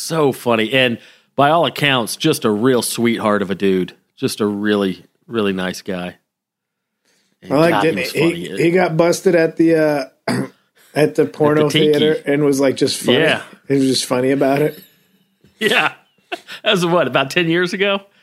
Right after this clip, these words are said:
Speaker 2: Yeah, I forget what his response, but he did the thing you're supposed to, just lean into it.
Speaker 1: Yeah. Now, when you say, but I never knew the exact details of the story. It was a, a porno theater, so I guess
Speaker 2: I think
Speaker 1: he
Speaker 2: somebody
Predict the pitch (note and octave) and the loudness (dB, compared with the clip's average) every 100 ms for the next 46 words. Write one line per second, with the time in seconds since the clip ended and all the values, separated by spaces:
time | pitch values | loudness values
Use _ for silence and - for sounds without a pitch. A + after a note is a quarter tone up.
0 | _ _ _ _ - D3+ E3 D#3+ F3 G3+ | _ _ _ _ -2 0 2 2 0 0
1 | G3+ F3+ D3 C#3 - - C#3 C#3 - B2+ | 2 2 2 0 0 0 2 2 2 0
2 | B2+ D#3 D3+ - F3+ F3+ - F3+ G#3 G#3 | 2 0 0 0 2 2 0 2 2 2
3 | D#3+ G#3 B3 C#4+ C4+ A#3+ C3+ F2+ - _ | -2 -2 0 2 2 2 0 -2 -12 _
4 | _ _ _ _ _ _ - F#4 - - | _ _ _ _ _ _ -4 -2 -2 -6
5 | _ _ _ _ _ _ _ _ _ _ | _ _ _ _ _ _ _ _ _ _
6 | _ _ - G3+ F#3+ F3 D#3 - C#3+ F#3+ | _ _ -6 0 2 2 0 -6 -2 0
7 | G#3 C4 A#3 D#3+ D#3 F3 A3+ B3 D#3+ C#3 | 0 0 0 0 0 0 0 0 -4 -6
8 | - E3 E3 D#3+ C#3+ B2+ A#2 A2 B2+ A#2 | -10 -2 2 4 2 0 -2 -2 0 0
9 | - _ - B2 A#2+ G2+ G2+ E2+ - C3+ | -4 _ -2 -2 0 -2 -4 -10 -6 -2
10 | A2 D#2+ D2 _ _ _ - B2+ B2 B2+ | -2 -4 -12 _ _ _ 0 2 2 2
11 | A#2+ A2+ A2 - _ _ _ D3 - F#3 | 0 0 -4 -8 _ _ _ -4 2 2
12 | G3+ - E3+ A2+ F#2+ G2+ - _ _ _ | 2 0 0 0 0 -4 -8 _ _ _
13 | - C3+ B2+ B2 C#3 D3+ C#3 - - - | -2 2 2 2 0 2 0 -6 -6 0
14 | B3 A#3 A#3+ G#3+ | 2 2 4 4